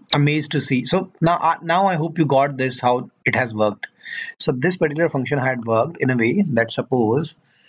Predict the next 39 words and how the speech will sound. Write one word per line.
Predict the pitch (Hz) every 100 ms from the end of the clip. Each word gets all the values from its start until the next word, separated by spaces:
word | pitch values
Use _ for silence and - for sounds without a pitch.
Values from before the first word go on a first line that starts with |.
| _ _ _
uh, | 131 120 123 123 127 127 - _ -
in | 156
this | 139 170
point | - 123 139
when | 135 131
I |
had | 131 127
given | 123 131
four | 131 - 135 156
highs, | 143 117 113 101 98 120 165 - - _ _ _
right? | - 143 233 - _ _ _ _ - - - _ _ _ _ _ _ -
Uh, |
I | 131 127
don't | 131
know | 143
whether | 127 127
it's | 120 -
good | - 131
English | 127 123 117
or | 123
not, | 127 127 151 180
but | 127 135 - -
all | 135 151
the | 160
values | 120 120 123
will | 120
be | 113 131 127 - -
coming | 120 123 127 127
into | 120 117
the | 113
here, | 107 98 - _ _
and | 127
the | 123
sequence | - 120 139 131 -
come | 127 120
sum | 120 123
will | 120 117
be | 131 185
four | - 131 110